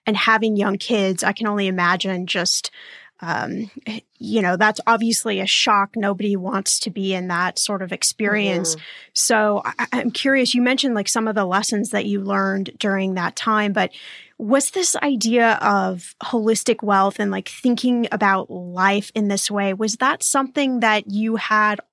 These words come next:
Speaker 1: already been, uh, working on or really w-, was in your head before he passed away? Or really, eh,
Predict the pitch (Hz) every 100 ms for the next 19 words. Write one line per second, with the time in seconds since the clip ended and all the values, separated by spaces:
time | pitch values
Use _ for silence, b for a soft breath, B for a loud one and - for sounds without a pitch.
0 | - 254 247 254 254 247 233 226 214 208
1 | 208 208 202 B B B B - 185 -
2 | - - - 208 262 320 320 302 277 262
3 | 254 208 220 247 226 208 - - 208 226
4 | 254 254 247 233 180 233 208 - 220 -
5 | - 233 247 277 302 - 277 277 285 285
6 | 277 226 240 269 254 240 B B B -